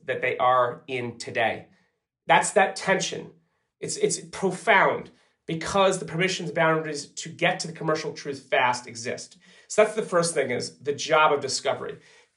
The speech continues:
is different than the insights of today. Secondly is, is the question of proprietary gifts. So I, this comes through the Star Playbook, but we have these things called the five lenses, which is really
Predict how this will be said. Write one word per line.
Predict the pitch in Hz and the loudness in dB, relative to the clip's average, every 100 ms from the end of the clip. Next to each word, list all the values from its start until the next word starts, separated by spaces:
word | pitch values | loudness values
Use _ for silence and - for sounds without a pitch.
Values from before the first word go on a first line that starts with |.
| _ _ - | _ _ -4
is | 156 - | -2 2
different | 190 202 190 | 2 2 2
than | 151 | 2
the | 143 143 | 4 4
insights | 139 131 - | 4 0 0
of | - | -6
today. | - - - - | -6 -4 -6 -8
Secondly | - - 262 254 143 | -2 2 4 4 0
is, | 120 113 - - _ _ _ _ _ _ - | 0 -4 -8 -12 _ _ _ _ _ _ -4
is | 160 165 160 - - | 2 4 4 -4 -8
the | - | -10
question | 160 - 180 - 190 139 | -6 2 2 2 -2 -4
of | - - | -6 -6
proprietary | 139 - 147 143 143 - 135 120 | -10 -2 2 4 4 2 -4 -4
gifts. | 120 104 - - _ _ _ _ _ _ _ _ _ - | -4 -4 -8 -12 _ _ _ _ _ _ _ _ _ -6
So | - 170 160 165 - | 2 4 4 2 0
I, | 165 170 | 2 4
this | 190 | 2
comes | - 208 196 | 4 4 4
through | 208 | -2
the | 165 | -2
Star | - 165 156 | 4 4 4
Playbook, | 165 160 143 | 2 2 2
but | 139 123 | 0 -4
we | 147 | 0
have | 143 | 0
these | 143 | -2
things | 160 143 | -4 -4
called | - 143 | 0 -2
the | 127 | -2
five | - 151 143 127 | 4 6 6 4
lenses, | 135 135 113 107 | 0 0 -6 -8
which | 110 | -8
is | 120 107 - | -8 -10 -8
really | 165 170 147 123 | 0 2 2 0